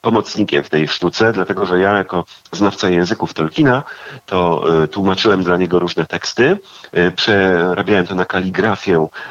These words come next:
elficką w tęgłarze albo runami Kirth i dodawał te elementy do swoich grafik. Także pod koniec życia,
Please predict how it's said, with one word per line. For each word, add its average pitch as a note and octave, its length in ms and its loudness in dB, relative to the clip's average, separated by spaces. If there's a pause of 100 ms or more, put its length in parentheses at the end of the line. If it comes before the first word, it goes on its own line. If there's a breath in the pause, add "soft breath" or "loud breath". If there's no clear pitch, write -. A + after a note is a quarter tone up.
(100)
elficką F2 600 0
w - 140 -18
tęgłarze E2+ 580 0
albo D#2+ 380 0
runami D#2+ 400 0
Kirth D#3 420 -2 (400 loud breath)
i C#3 120 2
dodawał G#2 440 0
te F2+ 440 0
elementy F2+ 440 0
do F2 120 -4
swoich F2+ 300 0
grafik. F#2 460 -2 (400 loud breath)
Także F2 220 -2
pod F#2+ 160 -4
koniec G#2+ 260 4
życia, C3+ 420 0